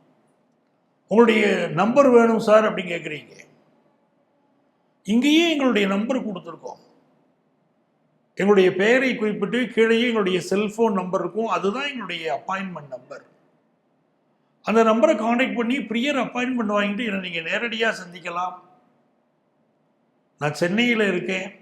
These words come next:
சென்னையில டி நகர்லயும் நங்கநல்லூர்லயும் ஆஃபீஸ் இருக்கு. "சார், எங்களால சென்னைக்கு வர முடியல, நான் வெளியூர்ல இருக்கேன், வெளிநாட்டுல இருக்கேன், எனக்கு ஆன்லைன் கன்சல்டேஷன் கிடைக்குமா?"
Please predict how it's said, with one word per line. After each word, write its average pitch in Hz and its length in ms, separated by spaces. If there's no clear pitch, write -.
சென்னையில 208 480
டி 208 240
நகர்லயும் 208 580
நங்கநல்லூர்லயும் 220 840
ஆஃபீஸ் 156 440
இருக்கு. 113 300
"சார், 226 200
எங்களால 240 340
சென்னைக்கு 226 460
வர 220 140
முடியல, 226 300
நான் 208 140
வெளியூர்ல 214 420
இருக்கேன், 202 300
வெளிநாட்டுல 202 420
இருக்கேன், 185 240
எனக்கு 180 200
ஆன்லைன் 226 460
கன்சல்டேஷன் 175 560
கிடைக்குமா?" 165 720